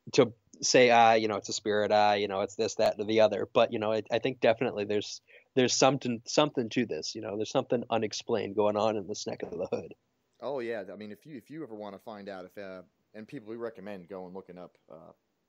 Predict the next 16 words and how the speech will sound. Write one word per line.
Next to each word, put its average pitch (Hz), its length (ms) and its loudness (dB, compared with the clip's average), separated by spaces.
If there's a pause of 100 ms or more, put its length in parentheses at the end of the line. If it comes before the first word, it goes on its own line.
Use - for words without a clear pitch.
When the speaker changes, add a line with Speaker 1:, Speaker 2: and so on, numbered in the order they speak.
Speaker 2:
Bridgewater 95 340 -14
Triangle 92 440 -18
and 90 80 -20
just 87 180 -20
seeing 101 160 -16
this 90 100 -18
stuff. 104 200 -16
It's 139 100 -12
got 123 140 -6
a 104 40 -8
potpourri. 110 400 -12
It's - 120 -14
a - 20 -20
potpourri 139 380 -10
for 113 100 -12
everything. 92 320 -14